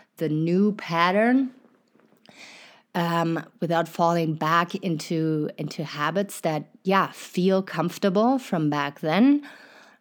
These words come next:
or even from now, but didn't get you anywhere. So whenever a person tells me they wanna become self-aware, I'm just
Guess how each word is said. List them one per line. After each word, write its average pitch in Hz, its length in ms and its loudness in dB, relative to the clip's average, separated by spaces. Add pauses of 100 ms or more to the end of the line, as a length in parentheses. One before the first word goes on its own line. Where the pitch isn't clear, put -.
(140)
or 156 140 -4
even 147 340 -4
from 147 260 -6
now, 151 320 -2
but 175 400 -4
didn't 160 340 -2
get 151 360 -8
you 151 160 -4 (140)
anywhere. 156 640 -6 (400)
So 160 640 -2 (580)
whenever 202 360 4
a 233 60 4
person 208 440 0
tells 185 320 0
me 185 200 0
they 165 180 0
wanna 165 300 -2
become 160 360 -6
self-aware, 165 1040 0
I'm 156 180 -4
just 156 300 -10